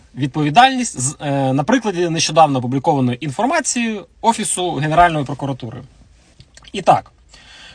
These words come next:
Офіс Генпрокурора інформує про пред'явлену підозру очільниці благодійного фонду та посереднику, які організували незаконний перетин кордону через систему «Шлях».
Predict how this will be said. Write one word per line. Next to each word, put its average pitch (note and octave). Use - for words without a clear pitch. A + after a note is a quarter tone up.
Офіс B3
Генпрокурора F3
інформує E3+
про F3
пред'явлену D3+
підозру D3
очільниці D#3
благодійного D3
фонду A#3
та F3+
посереднику, A#3
які F3
організували D3+
незаконний D3
перетин C3+
кордону B3+
через G#3
систему F#3
«Шлях». C3+